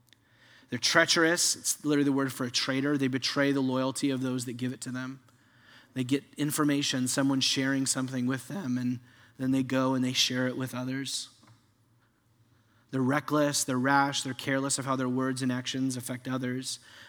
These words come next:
They're swollen with conceit. He ends where he began, love of self and proud. And they love pleasure. Whether we take that all the way to the sensual, like, sexual pleasure, to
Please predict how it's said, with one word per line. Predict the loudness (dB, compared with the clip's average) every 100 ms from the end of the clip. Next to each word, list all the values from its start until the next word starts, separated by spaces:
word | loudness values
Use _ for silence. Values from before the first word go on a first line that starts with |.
| -2
They're | 0
swollen | 4 4 4 2 0 2 2 2
with | -2
conceit. | -4 -4 -2 0 2 2 -2 -16 -20 -18 -10
He | -6
ends | -2 -2 0
where | -2
he | -2
began, | -2 -2 0 0 -2
love | -2 -2
of | -2
self | -2 -4 -8 -10
and | -12
proud. | -8 -8 -8 -10 -18 _ _ _ _ _ _ _ _ _
And | -2
they | 2
love | 2 0
pleasure. | 0 0 -2 -8 -16 -20 -20 -20 -18 -2
Whether | 2 4
we | 4
take | 2 2
that | 2
all | 2
the |
way | 2 0
to |
the | 0
sensual, | 0 0 2 2 2 2 2 -2
like, | -2
sexual | -4 -2 -2 0
pleasure, | 0 0 0
to | -2 0 0 -2